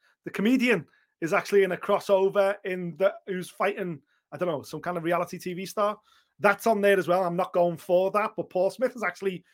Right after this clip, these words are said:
been on this show. He sat in your seat back in the day as well when, uh, when you were away one time. So, yeah, I'm gonna go up to Manchester. If anyone's up there, come and say hello.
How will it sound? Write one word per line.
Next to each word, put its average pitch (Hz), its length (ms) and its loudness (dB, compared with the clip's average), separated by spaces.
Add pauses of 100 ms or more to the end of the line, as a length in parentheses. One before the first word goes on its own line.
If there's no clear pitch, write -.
(140)
been 190 160 2
on 185 140 0
this 180 120 -2
show. 196 220 2
He 220 100 -4
sat - 280 -4
in 190 120 -2
your 185 220 0
seat 233 340 -8 (320)
back 190 280 -2
in 196 80 2
the 175 80 -2
day 180 260 0
as 156 140 -6
well 190 240 -4
when, 165 180 -4
uh, 165 240 -4
when 170 160 -6
you 165 80 -8
were 165 60 -6
away 160 240 -6
one 180 180 -6
time. 170 260 -6
So, 196 120 -8
yeah, 262 140 2
I'm 247 40 0
gonna 226 160 0
go 202 120 0
up 202 80 -2
to 190 60 -6
Manchester. 180 560 -4 (200)
If - 80 -6
anyone's 240 360 2
up 202 140 4
there, 208 160 0
come 240 200 0
and 247 80 -4
say 247 120 4
hello. 202 400 6